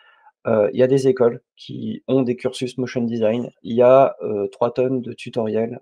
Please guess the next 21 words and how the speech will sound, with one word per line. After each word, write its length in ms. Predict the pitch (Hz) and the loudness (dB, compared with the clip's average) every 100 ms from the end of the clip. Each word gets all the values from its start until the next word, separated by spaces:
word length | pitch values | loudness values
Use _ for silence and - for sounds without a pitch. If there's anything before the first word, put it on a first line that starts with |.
| _ - | _ -10
en 100 | 120 | -6
motion 260 | 120 123 | -6 -4
design. 520 | 117 113 113 104 117 117 _ _ | -6 -4 -2 -2 -6 -10 _ _
Heu, 880 | - 98 95 82 80 78 - - - _ | -6 -4 -2 -4 -4 -6 -8 -12 -16 _
donc 180 | 123 120 | -6 -6
du 100 | 120 | -6
coup, 200 | 151 160 _ - - _ - | -10 -10 _ -16 -16 _ -2
quand 160 | 170 | 2
j'ai 120 | 156 160 | 2 2
commencé 380 | 147 143 139 139 | 2 2 0 2
moi 380 | 135 143 143 _ _ _ _ 113 | 6 4 4 _ _ _ _ 0
et 240 | 120 - | 0 0
là 240 | - 131 143 | 2 4 6
où 60 | |
vous 140 | 135 131 | 4 0
en 100 | 131 | 0
êtes 140 | 131 | 0
actuellement, 560 | 123 - 127 110 135 135 | -2 -2 -6 -4 -8 -8
c'est 180 | - - - | -12 -14 -6
deux 100 | 135 | -8
choses 360 | - 147 131 | -4 -4 -4